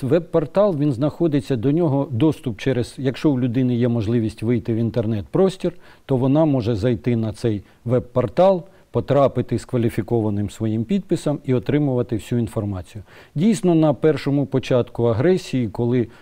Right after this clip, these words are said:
особливо на Київ були спроби зайняти, то, е, були відключені деякий період, ну, можливо, там тиждень-два, були відключені ці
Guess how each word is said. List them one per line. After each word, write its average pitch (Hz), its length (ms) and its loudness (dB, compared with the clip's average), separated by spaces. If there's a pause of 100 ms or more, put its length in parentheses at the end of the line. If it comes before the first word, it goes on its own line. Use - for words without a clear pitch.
(120)
особливо 120 640 0
на 120 220 0
Київ 117 460 -2 (140)
були 117 460 -2 (120)
спроби 113 500 -2
зайняти, 131 600 0 (360)
то, 135 280 2
е, 117 600 0
були 131 360 4
відключені 127 760 0
деякий 156 500 2
період, 143 420 0
ну, 202 120 -4
можливо, 139 720 0
там 110 240 -2 (280)
тиждень-два, 113 840 0 (300)
були 135 200 4
відключені 123 680 0
ці 117 300 -6